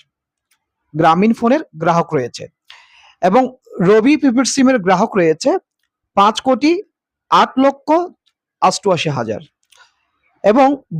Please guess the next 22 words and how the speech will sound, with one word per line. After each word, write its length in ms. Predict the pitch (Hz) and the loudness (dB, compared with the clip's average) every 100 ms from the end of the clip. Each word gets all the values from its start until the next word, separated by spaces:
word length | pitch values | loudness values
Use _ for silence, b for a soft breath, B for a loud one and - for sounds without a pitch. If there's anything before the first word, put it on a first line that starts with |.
| 165 | 0
বাংলালিংক 380 | 180 190 226 262 | 2 2 2 0
প্রিপেড 220 | 262 262 | 0 -2
সিমের 260 | - 262 | 0 0
গ্রাহক 300 | 220 208 226 240 | 0 0 0 2
রয়েছে 280 | 247 247 277 277 - | 0 2 0 -2 -2
চার 220 | 185 185 | 0 0
কোটি 320 | 202 247 - 330 349 _ _ _ _ _ _ _ _ _ - | 0 -4 0 -2 -2 _ _ _ _ _ _ _ _ _ -4
চার 180 | 185 185 214 | 0 2 2
লক্ষ 260 | 233 _ 285 349 - _ _ | 0 _ -2 -2 -4 _ _
তিয়াত্তর 360 | 208 220 - 180 | 0 0 0 -2
হাজার 320 | 147 123 107 - _ _ _ _ b b b | -2 -4 -8 -12 _ _ _ _ b b b
এবং 200 | 185 233 240 _ _ - | 0 0 -2 _ _ -2
টেলিটক 340 | 196 240 277 269 | 0 2 0 -2
প্রিপেড 260 | 277 254 254 | -2 -2 -2
কোম্পানির 420 | 262 240 262 240 | -2 0 0 0
গ্রাহক 240 | 208 214 220 | 0 0 0
রয়েছে 320 | 220 180 254 269 | 2 0 0 -2
ছয় 260 | - 208 208 | 0 0 2
কোটি 280 | 226 214 359 - _ _ | -2 0 -4 -4 _ _
সাতান্ন 380 | - 196 185 165 | -4 -2 -2 -2
হাজার 320 | 147 135 156 302 - _ b b b b | -2 -2 -2 -2 -6 _ b b b b
এবং 140 | 170 | 0